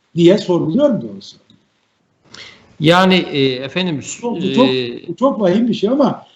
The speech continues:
Speaker 2: Evet.
Speaker 1: bu be-, ben bunda yalnız değilim biliyor musunuz? Yani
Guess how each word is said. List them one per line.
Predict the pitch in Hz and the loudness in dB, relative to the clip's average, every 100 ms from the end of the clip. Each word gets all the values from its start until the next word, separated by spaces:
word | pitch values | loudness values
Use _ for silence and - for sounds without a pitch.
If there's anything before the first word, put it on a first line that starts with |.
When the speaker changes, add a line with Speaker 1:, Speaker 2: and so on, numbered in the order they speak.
| - | -6
Speaker 2:
Evet. | 139 143 131 - | 0 4 4 4
Speaker 1:
bu | |
be-, | 190 170 | 0 2
ben | 202 254 | 4 6
bunda | 240 233 | 4 4
yalnız | 214 214 220 220 | 4 4 2 2
değilim | 202 226 202 | 0 0 2
biliyor | 190 | 2
musunuz? | 254 226 196 131 - _ _ _ _ _ _ _ | 0 -2 -4 -6 -12 _ _ _ _ _ _ _
Yani | 139 170 202 190 | 0 6 8 8